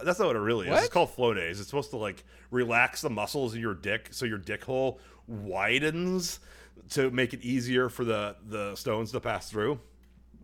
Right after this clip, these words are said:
Speaker 1: And then I just fucking start
Speaker 2: <laughs>
Speaker 1: downing fucking water. And, uh, also the saline's probably at this point worked in. And all of a sudden I'm start, I'm just, like, pissing every five minutes, like a full f-, filling the fucking bowl.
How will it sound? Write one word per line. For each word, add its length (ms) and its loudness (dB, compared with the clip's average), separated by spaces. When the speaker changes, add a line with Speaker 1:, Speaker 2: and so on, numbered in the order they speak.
Speaker 1:
And 140 2
then 100 4
I 160 8
just 260 -4
fucking 340 2
start 200 4
Speaker 2:
<laughs> 100 2
Speaker 1:
downing 400 6
fucking 340 2
water. 420 4
And, 320 2
uh, 420 2
also 280 0
the 80 2
saline's 480 0
probably 300 0
at 60 -6
this 120 -8
point 200 -6
worked 240 -4
in. 240 -2
And 140 -6
all 120 2
of 40 -4
a 40 -8
sudden 240 0
I'm 100 -4
start, 280 -4
I'm 140 -2
just, 160 -6
like, 140 -4
pissing 360 2
every 320 0
five 360 4
minutes, 380 -4
like 140 -8
a 40 -4
full 500 -2
f-, 260 -8
filling 360 -2
the 80 -4
fucking 360 -2
bowl. 480 -2